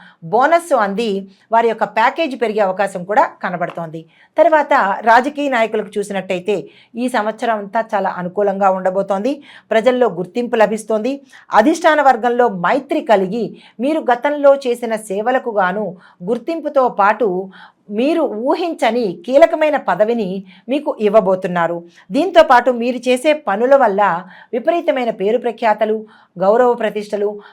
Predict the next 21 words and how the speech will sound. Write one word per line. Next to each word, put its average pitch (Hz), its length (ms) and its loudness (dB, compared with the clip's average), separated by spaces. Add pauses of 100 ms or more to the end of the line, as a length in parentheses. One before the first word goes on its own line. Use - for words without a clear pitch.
(140)
సన్మానాలు, 208 880 0 (260)
సత్కారాలు 202 760 2
అందుకునే 185 360 -4
అవకాశం 202 560 -2
కూడా 208 280 0 (180)
కనబడుతోంది. 170 680 -6 (340)
ఎన్నికల్లో 339 460 6
పోటీ 262 460 2
చేసే 233 300 -2
వారు 208 180 4
ఎవరైనా 202 400 0
ఉంటే, 190 320 -6
కొత్తగా 214 460 0
ఈ 214 160 -6
రంగంలోకి 190 520 -4
రావాలి 180 540 -2 (260)
అని 220 120 0
అనుకున్న 208 340 -4
వాళ్ళు 185 220 -4
ఉంటే 180 200 -8
కనుక 190 340 -4